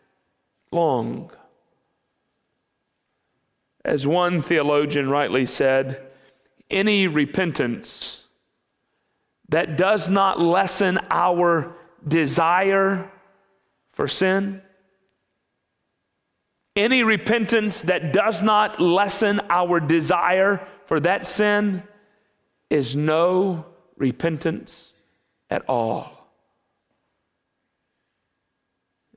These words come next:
Friends, I must confess to you that there are ways, even in my own heart,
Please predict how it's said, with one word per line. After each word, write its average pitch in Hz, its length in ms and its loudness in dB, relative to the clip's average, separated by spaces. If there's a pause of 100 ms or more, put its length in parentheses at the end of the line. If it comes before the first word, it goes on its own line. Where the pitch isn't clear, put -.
(100)
Friends, 143 260 -2
I 151 80 2
must 151 240 -2
confess 131 480 -4
to 139 80 0
you 117 300 0 (3000)
that - 140 -12
there 170 140 2
are 143 80 2
ways, 160 720 0 (440)
even 160 240 0
in 131 80 0
my 143 200 0
own 151 220 0
heart, 127 460 -2